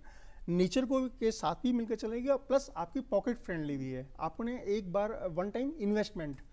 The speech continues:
मैं इसको ये कहना चाहूँगा कि ये एक्सपेंडिचर नहीं है, that is इन्वेस्टमेंट,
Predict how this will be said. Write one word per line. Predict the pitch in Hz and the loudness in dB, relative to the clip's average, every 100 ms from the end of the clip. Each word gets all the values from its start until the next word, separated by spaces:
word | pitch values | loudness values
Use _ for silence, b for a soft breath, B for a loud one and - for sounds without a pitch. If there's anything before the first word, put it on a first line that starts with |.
| b b b b b - - - - 175 | b b b b b -20 -20 -18 -12 -2
मैं | 175 | 2
इसको | 220 - 247 | 2 4 2
ये | 226 | 4
कहना | 220 208 | 0 -2
चाहूँगा | 214 214 247 | 0 0 0
कि | 226 233 | 0 0
ये | 220 226 269 - | 2 2 2 -6
एक्सपेंडिचर | - - 254 262 269 254 | -6 4 6 6 6 2
नहीं | 208 185 | 2 2
है, | 247 359 - | 0 -4 -2
that | 170 196 | 0 0
is | - | -2
इन्वेस्टमेंट, | 226 202 196 - 151 - | -2 2 2 0 -6 -6